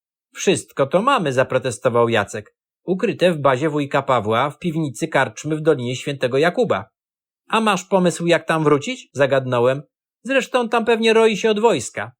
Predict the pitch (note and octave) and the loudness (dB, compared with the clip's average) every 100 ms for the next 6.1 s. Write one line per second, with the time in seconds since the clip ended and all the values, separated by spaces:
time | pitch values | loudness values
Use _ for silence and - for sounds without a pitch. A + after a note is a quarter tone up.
0 | _ _ C3 D#3+ - C3+ F3 F3 C#3 C3 | _ _ -2 -2 0 -2 0 -2 -4 -8
1 | B2 C3 - A#2+ B2 E3 G#3 B3 B3 _ | -4 -6 -6 -8 -4 -2 2 0 -2 _
2 | _ G3 B3+ C4 A3+ A#3 F#3+ F#3+ F3 - | _ -2 0 2 0 -4 0 2 0 -2
3 | A#2+ F#2+ - _ _ _ - C#3+ C3 B2+ | -4 -4 -8 _ _ _ -2 0 0 0
4 | A#2 F#3 - A#3+ A#3 D3 D3 C#3 C3+ G3 | 0 0 0 -2 0 0 2 2 2 2
5 | F3 E3 - D#3 D3+ D3+ D3 C#3+ A2 - | 0 -2 -4 -6 -4 -4 -2 -2 -2 -6
6 | G#2 | -12